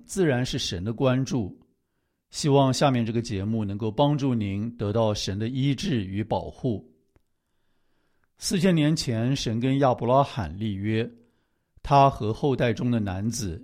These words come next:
要行割礼，作为神跟他们立约的记号。神特别嘱咐，割礼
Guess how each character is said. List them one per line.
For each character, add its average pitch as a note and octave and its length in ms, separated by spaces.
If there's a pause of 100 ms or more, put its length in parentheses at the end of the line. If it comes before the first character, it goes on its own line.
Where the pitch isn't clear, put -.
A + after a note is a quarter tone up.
要 A#2 180
行 G#2 300
割 D#3 240
礼， A#2 340 (100)
作 C#3 200
为 G#2+ 340
神 A2+ 400
跟 C3 180
他 D3 120
们 C3+ 180
立 D3 140
约 C3+ 180
的 B2 100
记 A#2+ 300
号。 E2 340 (1040)
神 D3+ 320
特 F#3 140
别 D#3 160
嘱 G2 260
咐， B2 420 (760)
割 F3+ 200
礼 C3 240